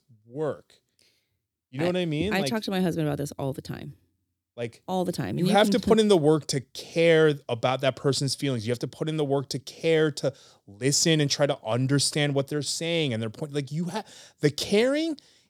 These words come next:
Speaker 1: it's a lot of work.
Speaker 2: Yeah.
Speaker 1: But the ca-, without the caring, you're just a piece of shit.
Speaker 2: We can talk about that next week.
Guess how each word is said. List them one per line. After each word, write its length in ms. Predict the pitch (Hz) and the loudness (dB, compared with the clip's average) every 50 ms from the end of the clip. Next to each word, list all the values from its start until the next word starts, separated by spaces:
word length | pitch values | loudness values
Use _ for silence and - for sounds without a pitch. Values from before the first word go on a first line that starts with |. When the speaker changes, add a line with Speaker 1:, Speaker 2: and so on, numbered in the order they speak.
| _ _ - | _ _ -10
Speaker 1:
it's 160 | 170 - - | -8 -6 -4
a 40 | 320 | -2
lot 600 | 311 254 170 135 120 123 110 117 123 127 135 131 | -2 -2 -2 -2 -2 -2 0 2 4 4 4 4
of 240 | 123 107 101 98 - | 2 2 -2 -8 -16
work. 440 | 98 95 82 - - _ _ _ _ _ _ _ _ 190 | -16 -16 -16 -18 -20 _ _ _ _ _ _ _ _ -10
Speaker 2:
Yeah. 260 | 190 - - 349 220 - _ _ _ _ _ - | -10 -8 -6 -6 -8 -8 _ _ _ _ _ -18
Speaker 1:
But 100 | 135 120 | -14 -10
the 80 | - 139 | -10 -10
ca-, 200 | - - - 165 | -10 -10 -8 -4
without 320 | 147 143 143 - 180 185 - | -2 0 0 2 0 0 -2
the 60 | 190 | -4
caring, 560 | - - 214 233 208 151 135 131 123 127 127 - _ _ _ _ _ _ _ 117 107 98 | -4 -2 -2 0 0 0 0 0 0 -2 -6 -8 _ _ _ _ _ _ _ _ _ -14
you're 100 | 107 110 | -14 -12
just 220 | 120 117 - - | -10 -12 -12 -12
a 40 | - | -14
piece 220 | - 127 120 - - | -12 -12 -12 -12 -10
of 60 | - | -10
shit. 320 | - - - 67 64 - _ _ _ _ _ _ _ _ _ _ _ _ - | -10 -12 -12 -14 -18 -20 _ _ _ _ _ _ _ _ _ _ _ _ -16
Speaker 2:
We 1200 | - - - _ _ _ _ _ _ _ _ _ _ _ _ _ _ _ _ _ _ _ _ 190 | -16 -16 -16 _ _ _ _ _ _ _ _ _ _ _ _ _ _ _ _ _ _ _ _ -20
can 80 | 180 160 | -16 -14
talk 140 | - 151 | -12 -10
about 160 | 151 139 135 - | -10 -10 -10 -10
that 80 | 127 | -10
next 260 | 127 127 123 - - | -12 -12 -12 -14 -16
week. 240 | - 80 - _ _ | -16 -18 -18 _ _